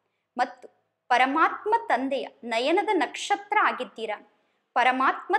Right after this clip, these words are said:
ತಂದೆಯ ಕಣ್ಮಣಿಗಳಾಗಿದ್ದೀರಾ. ಭರವಸೆಯನ್ನು ಕಳೆದುಕೊಂಡಿದ್ದ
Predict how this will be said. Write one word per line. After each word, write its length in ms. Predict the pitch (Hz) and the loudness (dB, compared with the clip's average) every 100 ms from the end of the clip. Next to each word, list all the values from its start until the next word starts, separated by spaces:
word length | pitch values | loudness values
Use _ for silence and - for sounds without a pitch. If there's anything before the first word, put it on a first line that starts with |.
| 440 | 0
ತಂದೆಯ 360 | 247 254 254 196 | -2 -2 -6 -8
ಕಣ್ಮಣಿಗಳಾಗಿದ್ದೀರಾ. 1400 | _ 262 277 370 392 415 427 403 277 262 202 220 208 - _ _ _ _ _ _ _ _ _ _ - | _ -2 0 2 0 0 0 0 0 -6 -12 -10 -10 -14 _ _ _ _ _ _ _ _ _ _ -14
ಭರವಸೆಯನ್ನು 840 | 202 247 269 294 - 427 403 392 | 0 2 4 2 0 -2 0 -2
ಕಳೆದುಕೊಂಡಿದ್ದ 840 | 392 262 269 370 381 302 - 226 | 0 0 0 -4 -4 -4 -4 -4